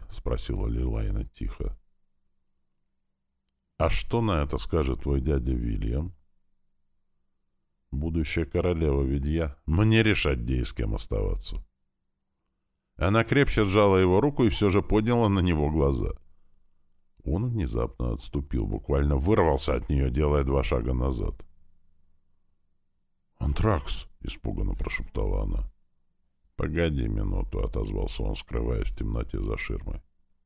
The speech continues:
Она слышала, как лязгнул замок на его маске, громким эхом ударив по тишине. Сердце у неё сжалось.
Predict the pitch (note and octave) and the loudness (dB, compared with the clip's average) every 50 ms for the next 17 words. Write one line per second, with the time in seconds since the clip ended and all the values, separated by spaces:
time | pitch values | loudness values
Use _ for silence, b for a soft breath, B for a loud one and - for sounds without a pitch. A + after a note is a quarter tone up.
0 | _ _ _ _ _ _ _ _ _ _ _ _ _ _ _ _ _ _ _ _ | _ _ _ _ _ _ _ _ _ _ _ _ _ _ _ _ _ _ _ _
1 | _ _ _ _ _ _ _ _ _ _ _ _ _ _ _ _ _ - F2 F#2+ | _ _ _ _ _ _ _ _ _ _ _ _ _ _ _ _ _ 0 2 2
2 | G2 G#2+ A2 - - C3+ C#3 - - G#2+ G2 F2+ D#2 - E2+ - - G2+ F#2+ G2 | 4 2 2 2 0 -2 0 0 0 0 0 0 0 -2 -4 0 2 4 4 4
3 | F#2 D#2 F2 F2 E2 C#2+ D#2+ E2 E2+ E2+ E2 - - - D2+ D2 C#2+ C2 B1+ B1 | 4 2 2 0 2 2 2 2 2 0 0 -2 -2 -2 0 2 2 2 0 0
4 | B1 A#1 A1+ G#1+ - - - - - b b b b b b b b b - E2+ | -2 -2 -2 -4 -4 -6 -6 -8 -8 b b b b b b b b b 2 4
5 | G#2 A2 G#2 G2 F#2 - G2 F2+ - - - B2+ B2 - A#2+ A#2 G#2+ E2+ C2+ C2 | 6 6 6 6 4 2 0 -2 -2 0 0 0 2 2 2 2 4 2 4 4
6 | D#2 D2+ C#2 D2 C#2+ - C#2+ C#2 - D#2 - - - C2 A#1 - - - - - | 2 2 2 2 0 0 -2 -2 -2 -2 -2 -2 -2 -2 -2 -2 -4 -6 -8 -10
7 | - - - - - - - - - - - - - - - - - - - - | -14 -16 -16 -18 -18 -18 -20 -20 -20 -20 -20 -20 -20 -20 -20 -20 -20 -20 -20 -16
8 | - - - - - - - - B1+ B1 B1+ B1 C2+ D2+ D#2 C2+ A1+ G#1 G#1+ G#1+ | -12 -6 -4 -2 -2 -2 -2 -2 -2 0 0 0 0 0 0 0 -2 -2 -2 -2
9 | - - - - - - - | -2 -2 -2 -6 -8 -12 -16